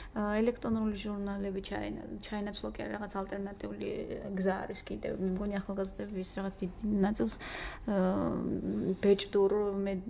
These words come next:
მას, მედიასთან იმდენი კავშირი აღარ აქვს და რაღაც ონლაინ რეჟიმში ან რაღაც ამ ვი-, ვირ-, ა, სოციალურ, მებში, რაღაც ელექტრონულ ჟურნალ გაზეთებში ათავსებენ ხოლმე. ანუ არის რაღაცა გზები, რ-, სადაც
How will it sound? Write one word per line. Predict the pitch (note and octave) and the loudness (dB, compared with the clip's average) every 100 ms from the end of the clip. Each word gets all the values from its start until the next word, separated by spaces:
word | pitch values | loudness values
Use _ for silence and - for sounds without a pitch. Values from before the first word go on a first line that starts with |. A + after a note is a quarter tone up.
| F#3 F#3+ | -2 0
მას, | F#3 F#3+ - | 0 0 0
მედიასთან | G3 F3 F3 F3+ F#3+ | 2 4 4 2 2
იმდენი | F#3+ F#3 F#3+ G3+ G#3 | 2 2 2 0 0
კავშირი | G#3 F#3+ F#3 F#3+ | 0 0 0 0
აღარ | F#3 F3+ F#3+ | 0 0 0
აქვს | G3 - | -2 -4
და | - G#3 | -2 -2
რაღაც | G#3 - | -2 -4
ონლაინ | - F3+ F#3 F3+ F3+ F#3 F3+ | -2 2 4 4 4 4 2
რეჟიმში | F3+ F3+ F3 F#3+ F3 - F#3 | 2 2 2 2 2 0 0
ან | G3 G3 | 0 0
რაღაც | G#3+ F#3+ | -2 -4
ამ | - F3+ | 0 2
ვი-, | F3+ G#3 G3+ | 2 0 -2
ვირ-, | F3+ F3+ F3+ | -2 -2 -2
ა, | - G#3+ G3 - - - - G3+ F#3+ F#3+ G#3+ | -2 -2 -2 -6 -10 -12 -6 -2 0 0 -2
სოციალურ, | F#3+ F#3 - F#3 F#3 F#3 F#3 F#3+ - G3 G3 - | 0 -2 0 0 2 2 0 0 0 0 0 0
მებში, | G3+ G#3 F#3+ - F#3+ | 0 -2 -4 -6 -4
რაღაც | - - - - - - | -4 -4 -8 -6 -2 2
ელექტრონულ | F3 F3 - E3+ F3+ | 6 4 4 2 2
ჟურნალ | F3 E3+ E3+ | 2 2 2
გაზეთებში | E3+ F3 F3+ - | 0 0 -2 -4
ათავსებენ | E3+ F#3+ - F3 F3+ | -4 -4 -2 -2 -2
ხოლმე. | - - - | -2 -2 -2
ანუ | - F3+ - - - - | -2 -4 -6 -12 -12 -2
არის | F3 E3 | 0 2
რაღაცა | - D#3+ E3+ - F#3 | 2 0 0 0 0
გზები, | E3+ E3 F3 E3+ E3+ | 2 6 8 8 4
რ-, | F3 | 2
სადაც | - F3+ F3 F3 | 0 0 0 -2